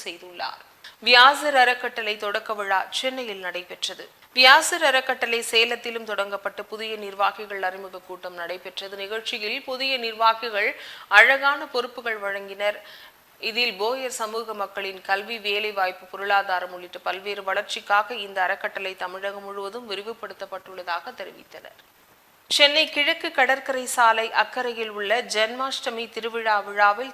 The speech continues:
தமிழக ஆளுநர் ஆர் என் ரவி கலந்து கொண்டார். சென்னை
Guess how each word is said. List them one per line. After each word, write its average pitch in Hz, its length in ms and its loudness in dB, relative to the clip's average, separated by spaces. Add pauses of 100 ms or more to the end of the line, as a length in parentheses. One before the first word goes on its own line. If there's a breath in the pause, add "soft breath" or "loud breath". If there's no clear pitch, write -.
தமிழக 214 320 -4 (160)
ஆளுநர் 196 400 0 (140)
ஆர் 220 180 2
என் 196 200 -12
ரவி 214 200 -8 (120)
கலந்து 170 360 -12
கொண்டார். 196 400 -6 (680 loud breath)
சென்னை 311 240 8